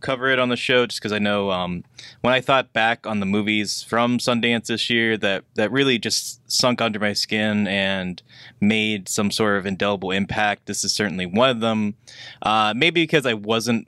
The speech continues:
really sure what to expect from this. I hadn't seen Rat Film, Theo Anthony's previous film, but, uh, I, I have, I, I think I've seen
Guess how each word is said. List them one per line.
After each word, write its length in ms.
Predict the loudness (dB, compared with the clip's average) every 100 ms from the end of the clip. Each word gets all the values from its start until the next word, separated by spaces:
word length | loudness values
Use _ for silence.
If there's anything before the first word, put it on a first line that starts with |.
| -2
really 300 | 0 2 0
sure 240 | 2 2
what 160 | 2 0
to 100 | -2
expect 380 | -2 0 0 0
from 100 | 0
this. 180 | 0
I 120 | 0 0
hadn't 300 | 0 -2 -4
seen 420 | -2 0 0 0
Rat 260 | 0 -2
Film, 460 | 0 0 2 0 -2
Theo 320 | -2 -2 0
Anthony's 400 | -2 -2 -6 -2
previous 360 | 0 2 0 0
film, 380 | 0 0 -2 -6 _ -20 -20 -20 _ 0
but, 420 | 2 4 0 0
uh, 320 | 2 2 2 2
I, 160 | 2
I 80 | 2
have, 280 | 2 2 2
I, 140 | -2 0
I 80 | -2
think 160 | 0 0
I've 100 | 0
seen 520 | 0 2 4 2